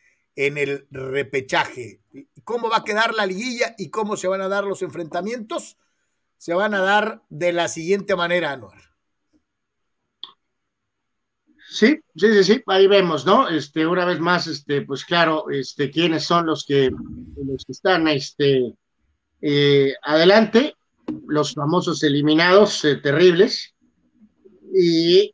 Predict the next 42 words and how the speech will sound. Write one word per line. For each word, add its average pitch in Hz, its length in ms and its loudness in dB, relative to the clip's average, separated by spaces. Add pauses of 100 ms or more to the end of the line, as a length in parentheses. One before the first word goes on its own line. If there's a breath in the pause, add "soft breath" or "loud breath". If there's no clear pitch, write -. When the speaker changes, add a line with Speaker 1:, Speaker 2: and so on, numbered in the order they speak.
Speaker 2:
este, 151 560 -2
por 147 200 -2
supuesto, 165 840 -2
pues 147 140 -6
la 139 100 -4
situación 151 500 -2
de 160 100 0
cómo 160 220 -2
quedan 160 240 0
estos - 200 -8
partidos. 202 720 2 (380 soft breath)
Hay 156 160 2
que 180 100 2
recordar 160 400 0
que 160 120 -2
viene 170 260 -2
la, 147 340 2 (180)
la, 139 420 -2
la 135 180 -6
fecha 180 360 0
fifa 185 460 0 (760)
y 165 220 2
hay 165 240 2
que 160 180 -2
recordar 156 680 0
que 180 460 0
vendrán 156 340 0
estos 165 280 -4
partidos, 180 640 2
Carlos, 170 420 0
y 156 100 2
luego, 185 500 4
eh, 147 380 0
ayer 160 240 4
se 156 80 0
hizo 170 160 0
mucho 170 260 0
énfasis 156 300 -2
en 151 100 -2
esto, 165 260 0
obviamente, 160 480 2
y 131 180 0